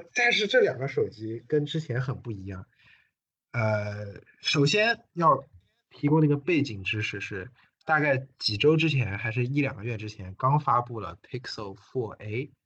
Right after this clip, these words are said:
现在又发布了 Pixel four A 五G，啊。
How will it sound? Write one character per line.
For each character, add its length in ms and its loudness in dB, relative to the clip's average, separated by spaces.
现 180 0
在 140 4
又 100 8
发 240 2
布 140 -4
了 120 -8
Pixel 540 -6
four 320 -6
A 160 -2
五 260 -8
G， 400 4
啊。 340 -4